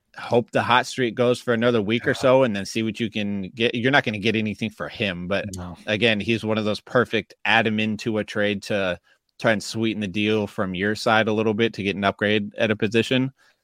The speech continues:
Speaker 1: type of player. And yeah, just hope the, hope the hot swing continues. But I have been really bad at, uh,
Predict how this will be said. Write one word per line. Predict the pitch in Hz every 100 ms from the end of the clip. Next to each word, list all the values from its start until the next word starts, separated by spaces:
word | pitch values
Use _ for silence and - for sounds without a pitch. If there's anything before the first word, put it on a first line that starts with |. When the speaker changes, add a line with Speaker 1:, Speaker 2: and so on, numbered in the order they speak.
| _
Speaker 1:
type | - 120
of | 120
player. | 131 127 135 139 _ _ _ _ _ _ -
And | 101 98 90
yeah, | 123
just | 85 87 -
hope | 113 -
the, | 101 92
hope | - 120
the | -
hot | - 110 113
swing | - 101 87 85 _ -
continues. | 107 95 123 113 107 107 107 - - _ _ _ _ _ _ _ _ _ - _ - - - -
But | 175
I | 131 190
have | 202
been | 165
really | 139 156 139
bad | 104 110 127
at, | 101 101
uh, | 101 101 98